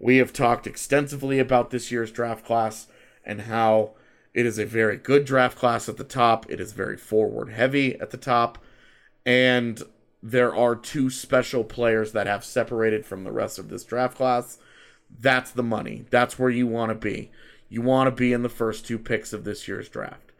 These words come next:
It's going to be enormous, as ch-, potential to be franchise changing. It's not to say that the Avalanche won't have a shot at a special player at picks three or four. It's just that picks one and two are likely to be a combination of Jack Hughes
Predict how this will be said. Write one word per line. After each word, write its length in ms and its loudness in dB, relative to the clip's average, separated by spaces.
It's 100 -20
going 240 2
to 60 0
be 200 -4
enormous, 840 2
as 360 -8
ch-, 260 -20
potential 420 -6
to 60 -10
be 140 -10
franchise 580 -4
changing. 520 -2
It's 200 -10
not 260 2
to 80 -6
say 260 4
that 140 0
the 120 2
Avalanche 440 0
won't 380 0
have 180 -2
a 60 -6
shot 320 -2
at 80 -8
a 40 -14
special 360 -4
player 440 4
at 160 -8
picks 240 -4
three 240 -4
or 100 -2
four. 500 2
It's 200 -2
just 340 2
that 320 2
picks 260 -4
one 260 2
and 160 -2
two 220 0
are 120 4
likely 400 2
to 80 0
be 180 0
a 60 2
combination 920 -2
of 120 -20
Jack 320 2
Hughes 480 0